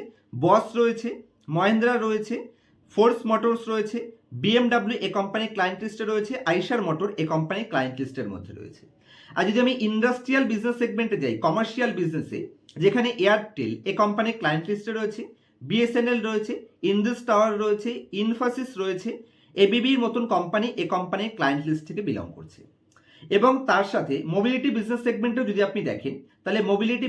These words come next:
বিজনেস সেগমেন্টেও কোম্পানি কাজ করছে, Piaggio এ কোম্পানির লিস্টে রয়েছে, Mahindra and Mahindra রয়েছে, বিএসএনএল রয়েছে, এই ধরনের কোম্পানিগুলোর সাথে কিন্তু কোম্পানি ওইএম বিজনেস সেগমেন্টে ক্লায়েন্টে, এ কোম্পানি ক্লায়েন্টে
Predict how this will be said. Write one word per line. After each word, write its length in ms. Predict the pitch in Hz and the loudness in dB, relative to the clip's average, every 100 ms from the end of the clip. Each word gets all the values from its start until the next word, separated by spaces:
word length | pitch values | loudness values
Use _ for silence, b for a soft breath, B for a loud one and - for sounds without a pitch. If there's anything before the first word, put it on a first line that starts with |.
| 202 | -2
বিজনেস 240 | 196 220 220 | -2 -4 -4
সেগমেন্টেও 420 | 208 220 233 233 | -2 0 0 0
কোম্পানি 280 | 170 170 208 220 | 0 0 -2 -2
কাজ 100 | 208 - | -4 -2
করছে, 180 | 208 254 254 | -2 -2 -4
Piaggio 420 | 202 220 202 233 247 180 | 2 2 2 -2 -2 -4
এ 20 | 185 | -4
কোম্পানির 340 | 185 208 214 202 | -4 -4 -2 -2
লিস্টে 240 | 202 233 214 | -2 -4 -2
রয়েছে, 260 | 214 208 262 - b b 156 | -2 -4 -12 -16 b b 0
Mahindra 320 | 190 214 220 247 | 2 4 2 2
and 80 | 220 | 2
Mahindra 280 | 214 214 220 | 2 0 0
রয়েছে, 300 | 214 208 240 - b b - 135 | 0 -2 -8 -12 b b -10 0
বিএসএনএল 520 | 226 233 247 247 233 196 | 2 4 2 2 2 2
রয়েছে, 220 | 196 262 - | 2 -4 0
এই 80 | 196 | 0
ধরনের 240 | 214 226 226 156 | 2 -2 0 0
কোম্পানিগুলোর 540 | 156 185 190 196 202 | 0 -2 -2 -4 -4
সাথে 140 | 202 208 | -4 -2
কিন্তু 140 | 202 233 156 | -2 -2 -4
কোম্পানি 340 | 151 170 202 - 160 | -2 -4 -6 -4 -2
ওইএম 280 | 165 185 208 | 0 0 0
বিজনেস 260 | 156 151 170 170 | -2 -2 -6 -6
সেগমেন্টে 300 | 151 170 233 | -6 -8 -6
ক্লায়েন্টে, 360 | 143 127 139 208 208 | -4 -2 -2 -4 -6
এ 20 | 113 | -8
কোম্পানি 260 | 120 117 175 - | -8 -6 -8 -4
ক্লায়েন্টে 340 | 117 107 98 | -4 -4 -10